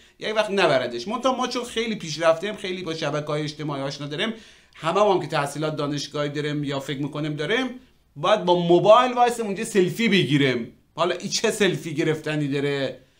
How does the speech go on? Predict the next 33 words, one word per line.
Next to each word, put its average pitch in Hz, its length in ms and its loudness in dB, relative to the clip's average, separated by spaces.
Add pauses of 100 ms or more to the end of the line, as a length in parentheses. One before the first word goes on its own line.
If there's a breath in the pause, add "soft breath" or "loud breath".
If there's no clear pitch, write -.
(200 soft breath)
یا 180 220 4
فیلم 247 420 -2
بگیریم 247 320 -2
بره 233 140 6
فلان 185 300 4
شبکه. 180 560 2
خب 160 300 -6 (100)
عزیز، 202 300 0
ما 196 160 0
وقت 185 200 2
شما 180 340 2
رو 180 80 2
سیل 180 460 4
برد، 247 460 8 (760)
فیلمت 247 520 -2
به 196 140 -2
اونجا 196 260 0
نمیرسه، 262 440 0
به 208 100 0
اونجا 196 300 2
هم 190 80 2
برسه 196 240 2
فایده 202 460 6
ای 240 200 4
نداره. 135 260 0
یک 135 160 -2
تو 143 160 -8
چهار 151 220 0
تا 156 100 -2
لایک 156 260 0
هم 147 140 0
بخوای 139 260 -2
بگیری، 127 540 -6